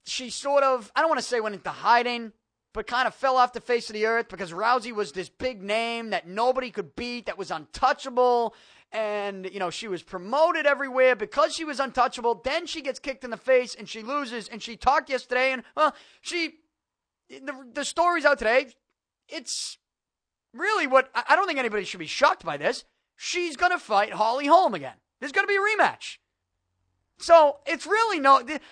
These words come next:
I wasn't really shocked with anything. She does go into talking about how she got hit early in that fight and she, she just wasn't the same. She just didn't feel right. And she was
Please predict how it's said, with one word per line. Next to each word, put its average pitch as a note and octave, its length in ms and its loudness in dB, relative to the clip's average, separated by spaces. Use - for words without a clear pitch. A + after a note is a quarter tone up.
I F#4 180 6
wasn't B3+ 360 -2
really A3+ 240 0
shocked G3 540 -4
with B3 100 -8
anything. C#4 460 -2
She C#4 220 -8
does D#4+ 300 4
go D#4+ 220 2
into C4+ 360 -2
talking A#3+ 380 0
about G3+ 240 2
how F#3 500 2
she - 280 -12
got A3 200 2
hit C#4+ 300 -4
early C4+ 320 4
in A#3+ 80 -4
that A3 160 2
fight A3 460 0
and G#3+ 100 -8
she, G3+ 300 -12
she - 400 -14
just D#4+ 260 -8
wasn't D4 320 4
the A#3+ 80 -6
same. F3 500 -6
She B3+ 200 -8
just D4+ 180 -8
didn't D4 220 -8
feel C4+ 420 -2
right. C#3 380 -4
And A3 580 -4
she C#4 240 -8
was C#4+ 340 -8